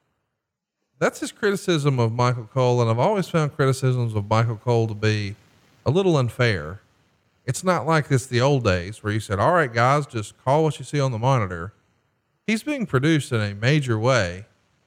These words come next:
and being told essentially what to say. I'm not gonna say scripted exactly, but certainly he's got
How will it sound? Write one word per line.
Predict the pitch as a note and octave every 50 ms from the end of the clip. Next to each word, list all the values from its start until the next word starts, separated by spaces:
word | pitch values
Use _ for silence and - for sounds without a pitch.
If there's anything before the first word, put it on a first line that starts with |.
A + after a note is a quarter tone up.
| _
and | - A2+ A#2 A#2 A#2
being | C3+ C#3+ D3+ C#3+ A#2+
told | - C#3+ D3 D#3+ D#3 B2
essentially | A2 - - E3 F3 E3 - B2+ G#2 G2+ F#2 - -
what | G2 A#2 D3+ D#3 -
to | -
say. | - - D3 E3+ E3+ C3 - - G2 A2 _ _ _ _ _
I'm | - C3
not | E3 -
gonna | - B2+ A2+
say | - - A#2
scripted | G#2 - - - - C#3+ D3 - A#2+ A2 G2 -
exactly, | G2+ G#2 G2 G#2 B2 C#3+ D#3+ D#3+ - A#2 F#2+ F#2 G2+ - _ _ _ _ _ _ _ _ _ _ _ -
but | A#2 -
certainly | - G3+ G#3+ F3+ D#3+ C3 A2+ A2
he's | G#2 B2 D3 D3+ C3 A#2
got | B2 B2+ B2+ B2+ - -